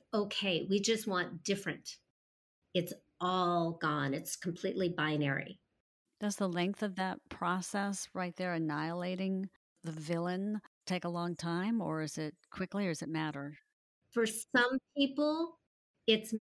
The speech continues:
Speaker 1: minutes. For some people, it's many hours. As a coach, me, my job is I will outlast anybody's monster.
Speaker 2: <laughs>
Speaker 1: Whatever it takes to dig it up,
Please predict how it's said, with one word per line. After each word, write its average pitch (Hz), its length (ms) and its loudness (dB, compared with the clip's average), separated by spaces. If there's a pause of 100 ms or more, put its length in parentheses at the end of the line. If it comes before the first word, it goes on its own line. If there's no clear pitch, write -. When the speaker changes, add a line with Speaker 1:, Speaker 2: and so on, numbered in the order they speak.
(380)
Speaker 1:
minutes. 220 920 2 (720)
For 226 140 4
some 233 340 4
people, 254 400 2
it's 175 180 -2
many 202 480 4
hours. 170 640 -2 (440)
As 208 180 2
a 202 80 2
coach, 269 640 2
me, 262 600 4 (760)
my 208 460 6
job - 480 -4 (120)
is 180 200 2 (100)
I 214 200 4
will 247 360 4
outlast 175 840 0 (720)
anybody's 170 580 4
monster. 160 600 -4 (600)
Speaker 2:
<laughs> - 580 -8
Speaker 1:
Whatever 214 400 4
it 240 100 6
takes 214 380 2
to 208 180 2
dig 214 260 4
it 240 140 6
up, 254 340 2